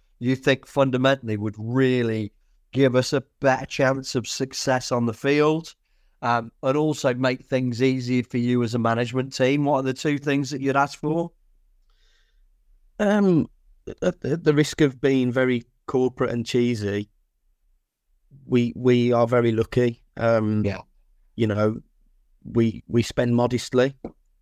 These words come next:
Speaker 2: You know, we, we have a, a modest budget. Um, I, I don't, I, I'm not gonna predict where we sit in the league table of, of what other teams spend, but what we, what we are very clear on is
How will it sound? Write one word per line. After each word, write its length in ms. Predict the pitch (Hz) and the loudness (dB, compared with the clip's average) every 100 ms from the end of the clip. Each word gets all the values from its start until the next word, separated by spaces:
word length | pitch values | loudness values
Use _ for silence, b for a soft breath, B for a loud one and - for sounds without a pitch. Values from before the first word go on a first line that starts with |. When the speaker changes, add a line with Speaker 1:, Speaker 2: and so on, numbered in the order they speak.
| - | -6
Speaker 2:
You 100 | 113 | -2
know, 160 | 120 | 0
we, 280 | 123 123 113 | 0 -2 -2
we 180 | 117 123 | -2 0
have 200 | 120 117 | 0 2
a, 240 | 117 117 - _ _ _ _ | 2 0 -4 _ _ _ _
a 80 | 120 | 0
modest 420 | 120 123 123 - | 2 2 2 -2
budget. 360 | 139 131 131 127 _ _ _ _ _ _ - | 0 2 0 -2 _ _ _ _ _ _ -4
Um, 520 | 110 113 - - - _ _ _ _ _ - | -2 -2 -4 -8 -16 _ _ _ _ _ -4
I, 180 | 107 104 | -2 0
I 80 | 113 | 0
don't, 420 | 123 117 110 117 _ _ | 2 2 0 -6 _ _
I, 120 | 117 101 - | -10 -10 -10
I'm 100 | 113 | -6
not 100 | 123 | -4
gonna 160 | 123 113 | -2 -2
predict 440 | - 113 117 - | -2 0 0 -4
where 400 | - 117 117 113 | -16 0 2 4
we 120 | 113 110 | 0 -4
sit 340 | - 113 - | -2 -2 -2
in 120 | 117 | 0
the 80 | 113 | 2
league 240 | 120 123 | 2 -2
table 360 | - 120 120 120 | -2 0 2 2
of, 220 | 110 - | 0 -4
of 240 | 113 107 - | -6 -6 -4
what 200 | 120 120 | -6 -4
other 180 | 117 | -4
teams 320 | - 117 113 - | -4 -2 -2 -2
spend, 420 | 123 131 143 139 b b b b b b _ _ _ _ | 0 0 0 -4 b b b b b b _ _ _ _
but 240 | 123 135 123 | 0 2 4
what 300 | 139 147 131 | 4 2 2
we, 260 | 131 127 - | 0 0 0
what 220 | 135 131 | 0 0
we 160 | 131 127 | 2 2
are 80 | 117 | 2
very 500 | 131 127 123 113 - _ _ - | 2 2 0 -4 -12 _ _ -4
clear 340 | 131 127 117 | 0 2 2
on 180 | 104 110 | 0 -2
is 460 | 113 110 - - | -2 -4 -10 -16